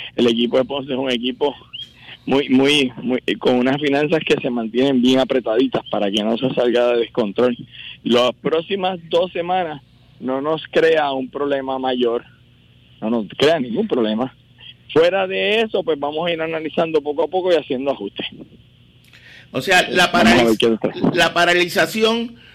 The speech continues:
Speaker 2: no tiene consecuencias económicas negativas para el equipo.
Speaker 1: Si es una paralización de dos o tres semanas, no va a haber ninguna consecuencia negativa. No, lo que,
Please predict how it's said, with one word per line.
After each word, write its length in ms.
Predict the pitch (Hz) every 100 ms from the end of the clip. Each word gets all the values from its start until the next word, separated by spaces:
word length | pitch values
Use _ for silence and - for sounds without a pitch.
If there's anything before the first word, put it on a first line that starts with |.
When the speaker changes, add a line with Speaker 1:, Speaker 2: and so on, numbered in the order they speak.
| - -
Speaker 2:
no 520 | 151 170 185 196 202
tiene 460 | 202 202 202 196
consecuencias 760 | 185 175 165 160 160 170 180 165
económicas 840 | 156 151 147 151 143 143 135 123 127
negativas 520 | 135 131 123 135 131
para 200 | 123 117
el 60 |
equipo. 280 | 113 107 104
Speaker 1:
Si 60 | 160
es 60 |
una 180 | 175 196
paralización 640 | 196 190 190 175 170 185 170
de 60 |
dos 180 | 165 165
o 60 | 170
tres 180 | 160
semanas, 340 | 165 175 175 160
no 120 | 135
va 60 | 139
a 20 |
haber 120 | 147
ninguna 360 | 139 135 135 127
consecuencia 600 | 127 127 135 131 127 123
negativa. 500 | 120 113 101 92 92
No, 180 | 101 101
lo 140 | 110
que, 140 | 113